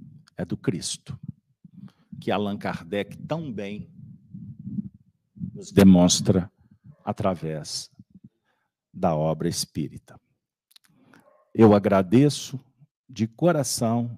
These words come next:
a presença de todos que estão em suas casas, acompanhando pela internet. Sintam-se abraçados,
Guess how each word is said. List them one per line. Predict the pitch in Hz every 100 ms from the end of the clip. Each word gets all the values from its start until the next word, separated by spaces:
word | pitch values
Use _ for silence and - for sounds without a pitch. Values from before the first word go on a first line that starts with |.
| -
a | 110
presença | - 98 117 113 110
de | 92
todos | - - 117 139 131 120 -
que | 107
estão | 92 - 104 95
em | 87
suas | - 107 90 -
casas, | - 110 120 123 113 117 - - _ _ _ -
acompanhando | 98 113 104 101 92 95 104 95
pela | - 92 90
internet. | - 82 87 104 120 117 - - _ _ _ _ _ _ _ _ _ -
Sintam-se | - - 147 151 110 - 98
abraçados, | 90 92 82 - 120 123 117 117 120 - -